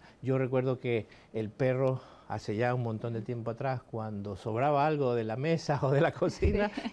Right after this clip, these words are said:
Speaker 1: él tenía para comer. No se le cocinaba anti-, anteriormente a los perritos de manera especial y mucho menos había dietas balanceadas como las tenemos ahora. Bienvenida.
Speaker 2: Así.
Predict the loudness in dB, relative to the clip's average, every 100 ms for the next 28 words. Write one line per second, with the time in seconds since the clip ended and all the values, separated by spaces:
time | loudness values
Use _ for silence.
0 | 2 2 2 2 0 2 0 0 -2 -2
1 | -4 -6 -14 -6 -2 2 2 0 -4 -6
2 | -4 0 2 0 -2 -4 -4 -4 -4 -4
3 | -6 -6 -6 -6 -8 -8 -8 -8 -8 -8
4 | -8 -8 -10 -10 -6 -6 -2 0 0 0
5 | -2 -2 -2 -2 -2 -2 -6 -20 -20 -14
6 | -6 -4 -4 -6 -8 -14 -20 -10 -8 -8
7 | -10 -8 -10 -8 -12 -12 -16 -16 -16 -16
8 | -14 0 2 2 0 -4 -10